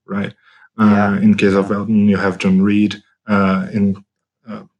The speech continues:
Speaker 1: just thinking of Rocket Man, of course.
Speaker 2: Mm.
Speaker 1: And, uh, Amy, uh, had her husband too that, uh, basically can be responsible for everything she, she, she've been to. Uh, so I
Speaker 2: Yeah.
Speaker 1: think it's a,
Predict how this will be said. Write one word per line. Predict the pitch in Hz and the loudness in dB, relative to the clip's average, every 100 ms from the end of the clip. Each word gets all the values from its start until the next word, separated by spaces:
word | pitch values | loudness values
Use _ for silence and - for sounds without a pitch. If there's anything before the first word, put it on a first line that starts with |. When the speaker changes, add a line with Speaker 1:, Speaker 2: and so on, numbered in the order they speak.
| _ _ | _ _
Speaker 1:
just | 110 - | -6 -4
thinking | 190 - 110 | 2 4 4
of | 101 98 | 2 0
Rocket | 107 107 104 98 95 | -2 2 2 0 -6
Man, | 98 87 87 | -4 -4 -8
of | _ _ _ | _ _ _
course. | _ 101 98 - _ _ | _ -10 -10 -14 _ _
Speaker 2:
Mm. | 123 113 101 101 | -10 -8 -4 0
Speaker 1:
And, | 104 101 101 | 2 4 4
uh, | 104 101 101 104 110 | 2 0 -2 -4 -2
Amy, | 107 107 104 101 101 101 92 | 0 2 4 2 0 -2 -6
uh, | 110 104 101 | -8 -6 -6
had | 98 101 95 - - - _ | -6 -6 -6 -10 -20 -20 _
her | - 98 98 98 95 90 _ | -12 -4 -2 0 -4 -8 _
husband | - 110 101 95 95 95 | -4 -2 -2 -2 -2 -2
too | - 104 101 | -2 -2 -2
that, | 101 90 - | -4 -8 -14
uh, | _ _ _ _ _ _ _ _ _ _ | _ _ _ _ _ _ _ _ _ _
basically | 110 101 104 101 | -2 0 -2 -6
can | 101 104 | -2 0
be | 98 101 - | 0 -4 -6
responsible | 113 - 107 92 123 117 | -6 -6 -6 -4 -2 -2
for | - 104 | -2 0
everything | 107 107 110 110 | 0 0 0 0
she, | - - - _ _ - | 0 -6 -8 _ _ -20
she, | _ - 107 98 101 - - _ _ _ _ _ | _ -4 -2 0 -4 -6 -12 _ _ _ _ _
she've | - 110 98 | -4 -2 0
been | 104 101 | 2 2
to. | 98 107 104 101 - - - _ | 0 -2 -2 -4 -18 -20 -20 _
Uh, | 117 113 | 0 0
so | 107 - 120 | -2 0 2
I | 117 | 2
Speaker 2:
Yeah. | 101 | 0
Speaker 1:
think | 131 139 | -2 -2
it's | 123 | -2
a, | 135 120 | -2 0